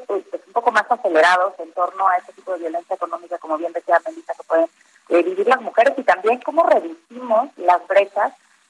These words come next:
eh, o cómo generamos mayores oportunidades económicas para las mujeres, ¿no? Para que no nada más dependan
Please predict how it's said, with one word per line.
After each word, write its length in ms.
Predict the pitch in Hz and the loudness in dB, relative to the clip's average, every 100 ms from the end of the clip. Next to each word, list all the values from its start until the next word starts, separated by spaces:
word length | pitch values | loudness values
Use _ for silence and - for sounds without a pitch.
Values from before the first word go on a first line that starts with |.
| - | -2
eh, 380 | 180 170 165 160 | 0 2 0 0
o 60 | 131 | 0
cómo 200 | 190 190 | 0 0
generamos 440 | 208 165 220 262 | 0 0 0 0
mayores 280 | 170 180 190 | 0 -2 -4
oportunidades 500 | - - 165 175 190 | -12 -14 -2 0 0
económicas 460 | 170 165 196 208 - | -6 -12 -2 -2 2
para 220 | 175 165 | 2 4
las 180 | 160 156 | 2 0
mujeres, 380 | 175 - 359 254 | -2 2 2 2
¿no? 80 | 214 | 2
Para 160 | - - | 0 0
que 100 | 185 | -2
no 100 | 208 | 0
nada 160 | 262 214 | 2 2
más 140 | 208 | -2
dependan 460 | 190 - 208 214 | -4 -4 -6 -6